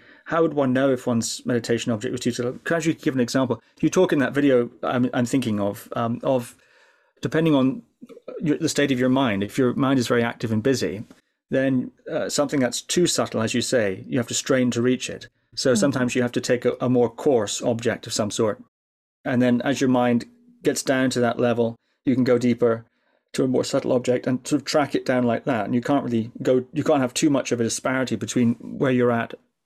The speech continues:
Speaker 1: in your mind and, and the various objects that might be possible for you later on down the road.
Speaker 2: Right.
Speaker 1: So I'm, I'm wondering what, uh, what, what's a sort of common object that you see people straining to reach that they,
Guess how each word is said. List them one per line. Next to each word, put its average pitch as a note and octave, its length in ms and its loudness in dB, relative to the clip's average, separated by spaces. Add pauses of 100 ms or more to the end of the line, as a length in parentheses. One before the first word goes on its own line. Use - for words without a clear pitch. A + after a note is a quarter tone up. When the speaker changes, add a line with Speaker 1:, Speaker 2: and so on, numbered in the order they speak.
Speaker 1:
in C3 100 2
your A#2 100 4
mind B2+ 280 2
and, A2 260 0
and B2 180 0 (120)
the - 60 -6
various B2 280 0
objects A#2 340 0
that B2+ 100 -2
might D3+ 160 0
be B2+ 80 -4
possible B2+ 340 -2
for C#3 100 -2
you B2 120 2
later B2+ 260 2
on B2+ 120 2
down B2 140 2
the B2+ 80 0
road. B2+ 340 0 (800)
Speaker 2:
Right. A#3+ 200 2
Speaker 1:
So D3+ 120 0
I'm, D3+ 80 -2 (140)
I'm D3 100 2
wondering D#3+ 420 2 (100)
what, D#3 280 2 (360)
uh, - 200 -2 (1200)
what, - 180 -4
what's F#3+ 200 -2
a F#3+ 60 0
sort D#3 140 0
of C#3 100 -6
common B2 600 2 (340)
object B2+ 400 0
that - 120 -4
you B2+ 60 -4
see A#2+ 180 0
people A2+ 280 0
straining B2 560 2
to A#2+ 120 -4
reach G#2+ 320 -2
that A2+ 160 -2
they, A#2+ 100 2